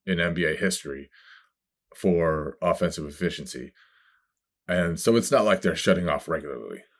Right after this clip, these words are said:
Um, they, for the most part, have been humming, have had a great rhythm, have hit guys for open threes and shared the ball and cut and worked hard to get great shots, all of that.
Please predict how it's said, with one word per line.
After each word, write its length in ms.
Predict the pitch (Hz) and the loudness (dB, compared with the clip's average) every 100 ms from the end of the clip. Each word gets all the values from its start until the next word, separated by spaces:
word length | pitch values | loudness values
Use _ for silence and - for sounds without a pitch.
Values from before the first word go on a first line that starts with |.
| _ | _
Um, 680 | 87 85 82 76 71 69 71 _ _ _ _ _ _ _ 95 | -2 2 2 2 -2 -8 -12 _ _ _ _ _ _ _ 0
they, 260 | 95 101 | 6 6
for 140 | 98 104 | 6 6
the 100 | 90 | 6
most 300 | 87 92 - | 6 4 2
part, 380 | 85 80 80 - - | 4 6 4 -4 -10
have 360 | - 82 78 - - | 0 0 0 -4 -2
been 200 | 80 78 | -2 0
humming, 480 | 82 78 78 80 - - | -2 -2 -4 -6 -10 -4
have 140 | 80 | -2
had 100 | 78 | -2
a 80 | 73 | -2
great 240 | 80 82 | -2 -2
rhythm, 340 | 78 76 76 71 _ _ _ _ _ _ | 0 -4 -4 -12 _ _ _ _ _ _
have 300 | 87 82 78 | 2 2 2
hit 220 | - 92 92 | 0 0 2
guys 220 | 80 76 | 0 2
for 100 | 82 | -2
open 240 | 80 80 | -2 -2
threes 400 | 101 135 127 95 | 4 6 6 2
and 80 | 82 | 0
shared 240 | 90 85 | 2 0
the 60 | - | 0
ball 600 | - 117 117 117 113 101 | 2 8 10 10 10 6
and 220 | 82 76 - _ - | 0 -8 -20 _ 2
cut 480 | 110 107 107 101 - _ - | 6 8 8 4 -2 _ -16
and 320 | 76 76 78 - _ _ - | -14 -14 -18 -20 _ _ -2
worked 260 | 90 80 | -2 0
hard 280 | 85 95 92 | 4 4 4
to 80 | 92 | 2
get 240 | 90 80 | 0 -2
great 240 | - 87 - | 0 -2 0
shots, 560 | 90 98 101 95 - _ - | 0 2 2 0 -8 _ 2
all 200 | 95 90 | 6 6
of 80 | 78 | 4
that. 320 | 73 69 | -4 -4